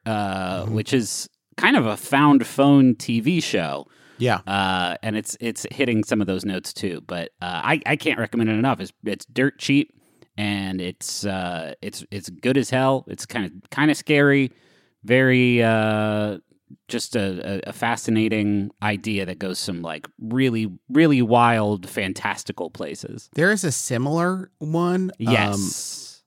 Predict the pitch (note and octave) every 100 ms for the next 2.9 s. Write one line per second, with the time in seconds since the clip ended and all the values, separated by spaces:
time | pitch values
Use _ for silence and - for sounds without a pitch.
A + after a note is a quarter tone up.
0 | _ A2+ A#2 A2+ G#2 G#2 F#2+ A#2+ B2+ G#2
1 | C3 B2 - - - _ _ _ - F#2
2 | F2 D2+ C#2+ - G2+ A#2 F3 F3+ C3+